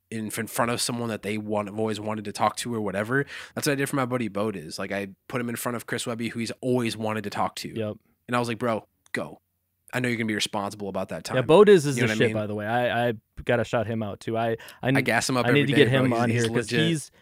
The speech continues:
Speaker 2: he's one of the best local M Cs, and he's always been supportive of me too. Like, and I, I, I need to reciprocate that. I need to invite him on here and chop it up
Speaker 1: Get,
Speaker 2: with
Speaker 1: get
Speaker 2: him.
Speaker 1: my boy on. Get, get my
Speaker 2: Yeah.
Speaker 1: boy on, bro. He will.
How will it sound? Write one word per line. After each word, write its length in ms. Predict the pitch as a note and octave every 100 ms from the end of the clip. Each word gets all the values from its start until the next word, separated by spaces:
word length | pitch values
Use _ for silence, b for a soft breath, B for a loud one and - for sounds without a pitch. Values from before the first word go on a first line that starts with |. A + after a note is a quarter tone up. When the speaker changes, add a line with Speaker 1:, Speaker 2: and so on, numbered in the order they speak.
| b b b
Speaker 2:
he's 240 | - F#3 F3+
one 140 | F#3
of 60 | D3
the 60 |
best 420 | A#2 C3 C3 - B2
local 320 | B2+ A#2+ B2+
M 140 | A#2+
Cs, 200 | A2+ A#2+
and 80 | B2
he's 160 | G3+ G#3
always 220 | E3+ C#3
been 120 | C#3+
supportive 340 | A#2+ B2+ B2+ A2+
of 80 |
me 140 | A2 G#2
too. 260 | - G#2+
Like, 160 | F#2 G#2+
and 100 | A2
I, 260 | A#2+ B2 B2
I, 160 | B2+ A2 b b b -
I 100 | C3
need 180 | C#3
to 80 | C3
reciprocate 580 | B2 - B2 A2+ A2+ G#2+
that. 160 | A2 A2+
I 100 | A2+
need 140 | A2
to 100 | G#2+
invite 260 | G#2+ G#2 G#2
him 120 | A2
on 120 | G#2 G2
here 220 | G#2+ G#2
and 100 | G2+
chop 240 | - G#2
it 80 | G#2
up 80 | G#2
Speaker 1:
Get, 60 |
Speaker 2:
with 80 | C3+
Speaker 1:
get 80 | C3
Speaker 2:
him. 60 | F3
Speaker 1:
my 100 | C3+
boy 200 | C3 A#2+
on. 160 | G#2
Get, 280 | A2 C#3 C3
get 160 | B2+ A#2
my 80 | -
Speaker 2:
Yeah. 80 |
Speaker 1:
boy 180 | G#2 A#2
on, 100 | G#2+
bro. 120 | A2
He 160 | A2 C#3+
will. 300 | D3+ C#3